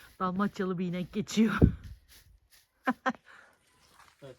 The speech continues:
Speaker 2: Bunlar olduğu müddetçe atıyorsun. Duyuyor musun? Lap tak geri geliyor.
Speaker 1: He.
Speaker 2: Saç.
Speaker 1: Şevket Usta şu anda kendi ustalığını methediyor.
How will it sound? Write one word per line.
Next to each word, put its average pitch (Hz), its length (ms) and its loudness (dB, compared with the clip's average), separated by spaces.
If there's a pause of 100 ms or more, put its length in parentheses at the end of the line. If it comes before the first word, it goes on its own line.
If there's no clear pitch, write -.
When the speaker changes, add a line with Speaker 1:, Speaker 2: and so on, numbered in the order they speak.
(1700)
Speaker 2:
Bunlar 160 240 -10
olduğu 170 300 -8
müddetçe 185 540 -6
atıyorsun. 202 760 -4 (120)
Duyuyor 214 180 -4
musun? 123 200 -6 (420)
Lap 180 220 -2
tak 202 160 -12
geri 175 200 -8
geliyor. 110 340 -10
Speaker 1:
He. 160 200 -4
Speaker 2:
Saç. 156 200 -4 (1040)
Speaker 1:
Şevket 196 460 2
Usta 196 200 2
şu 196 140 2
anda 185 180 6
kendi 180 320 4
ustalığını 175 520 4
methediyor. 170 540 4